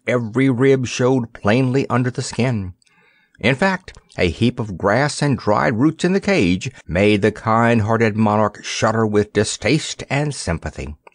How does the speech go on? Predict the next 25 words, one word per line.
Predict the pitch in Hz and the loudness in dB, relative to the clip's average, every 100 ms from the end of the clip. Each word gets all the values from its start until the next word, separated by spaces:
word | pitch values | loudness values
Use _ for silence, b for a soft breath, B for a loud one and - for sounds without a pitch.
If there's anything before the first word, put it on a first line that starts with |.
| _ b b b b b b b - | _ b b b b b b b -4
"You | 110 131 113 | 2 4 4
shall | - 117 104 90 | 4 2 4 2
come | 110 95 | 2 2
with | 87 170 | 2 2
us | 208 - | 0 0
and | 80 - - | -6 -4 0
eat | 202 202 107 | 0 -2 -6
like | 107 160 156 - | -2 -2 -2 -2
a | 135 147 | -2 -2
king," | - - 98 73 65 - _ | -8 -4 -2 -2 -6 -12 _
he | 131 | -6
promised, | - 117 127 175 - - B | -2 0 0 -4 -8 -20 B
nodding | - 73 90 90 87 | -10 -4 -2 0 0
his | 98 - | -2 0
head | 104 | -4
cheerfully, | - 95 101 107 185 _ b b b - | -4 -6 -2 -4 -4 _ b b b 0
"and | 175 90 58 80 | 2 0 -2 0
learn | 123 147 | 2 2
to | - | 0
be | 69 123 | 2 2
an | 73 | 2
able-bodied | 127 120 65 78 87 67 | 0 0 -2 -2 -2 -2
seaman | - 190 - 165 | 0 2 2 2
to | 220 | 0
boot." | - 85 | 0 -2